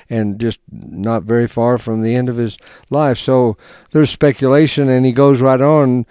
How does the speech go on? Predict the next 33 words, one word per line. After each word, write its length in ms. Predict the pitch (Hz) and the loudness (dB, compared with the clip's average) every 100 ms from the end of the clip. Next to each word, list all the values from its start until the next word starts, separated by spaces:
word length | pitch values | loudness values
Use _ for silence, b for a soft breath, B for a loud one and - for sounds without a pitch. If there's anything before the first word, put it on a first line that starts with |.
| b b - | b b -4
uh, 300 | 123 120 110 | -2 0 -2
and, 340 | 87 135 127 | -4 -4 -4
and 300 | 123 131 120 | -2 -2 -2
says, 380 | - 160 143 117 | 0 2 2 2
"There 100 | 120 | 0
was 160 | 117 | 0
given 340 | 110 131 120 127 | 0 -2 0 0
to 80 | 123 | 0
me 200 | 127 127 | 0 0
a, 220 | 123 113 - b b b | 0 -2 -8 b b b
as 240 | - 120 | -6 -2
it 80 | 113 | 0
were, 200 | 110 135 | 2 2
authority. 500 | 123 - 170 170 110 | 2 2 2 2 0
Rise 400 | 101 120 139 120 | -2 -2 -2 -2
and 80 | 120 | -2
measure 320 | 123 135 131 | -2 -2 -4
the 100 | 120 | -6
temple 360 | 113 135 131 110 | -8 -8 -6 -6
and, 260 | 107 101 - b b | -4 -6 -10 b b
and, 300 | 113 110 110 | -6 -2 -2
uh, 220 | 110 107 101 | -2 -4 -4
leave 240 | 127 123 | -2 -2
it 80 | 123 | -2
out 300 | 127 127 - | 0 -2 -2
the 320 | 117 113 90 | -2 -2 -2
outer 280 | 120 127 123 | -4 -4 -4
court, 260 | - 131 113 | -4 -4 -2
though, 180 | 127 117 | -2 -2
'cause 200 | 123 113 | -4 -2
there'll 140 | 117 | -4
be 140 | 113 117 | -4 -6
forty-two 720 | - 143 135 123 143 139 123 | -2 -2 -2 -4 -4 -2 -4